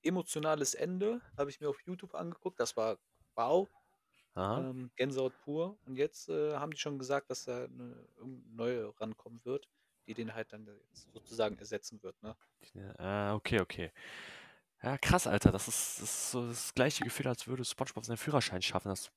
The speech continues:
Speaker 2: bockt mich so.
Speaker 1: Ja, wirklich.
Speaker 2: Also, es ist Quatsch. Aber gut.
Speaker 1: Ja, aber,
Speaker 2: Was, was,
Speaker 1: ja.
Speaker 2: was soll ich sagen?
Speaker 1: Gut. Kommen wir
Speaker 2: Jetzt
Speaker 1: zum
Speaker 2: kommen wir
Speaker 1: nächsten.
Speaker 2: zu der viel spannenderen Kategorie.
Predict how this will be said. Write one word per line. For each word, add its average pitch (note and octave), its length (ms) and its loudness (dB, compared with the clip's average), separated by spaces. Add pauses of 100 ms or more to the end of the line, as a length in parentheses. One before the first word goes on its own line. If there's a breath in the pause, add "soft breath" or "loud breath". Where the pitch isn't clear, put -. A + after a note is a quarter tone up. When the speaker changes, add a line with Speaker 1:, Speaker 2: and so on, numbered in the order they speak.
(140)
Speaker 2:
bockt - 240 -2
mich G2 340 0
so. E2+ 260 -8 (160)
Speaker 1:
Ja, D3+ 240 -2 (160)
wirklich. - 440 -4 (580)
Speaker 2:
Also, F#2+ 180 -8
es G#2 80 -8
ist - 120 -8
Quatsch. - 400 0 (1400)
Aber A#2 160 4
gut. B2 280 -2
Speaker 1:
Ja, B2+ 160 -10
aber, B2+ 400 0 (180)
Speaker 2:
Was, - 180 -8
was, - 140 -6
Speaker 1:
ja. - 0 -
Speaker 2:
was A2 100 -4
soll B2+ 100 2
ich - 60 -4
sagen? A2+ 240 0 (100)
Speaker 1:
Gut. - 240 4 (600 soft breath)
Kommen D3+ 160 2
wir C#3+ 60 6
Speaker 2:
Jetzt A2+ 40 6
Speaker 1:
zum B2+ 100 2
Speaker 2:
kommen - 140 8
wir F#3 60 6
Speaker 1:
nächsten. - 20 2
Speaker 2:
zu C#3+ 120 6
der C3+ 100 8
viel - 320 4
spannenderen G2+ 520 0
Kategorie. - 640 -2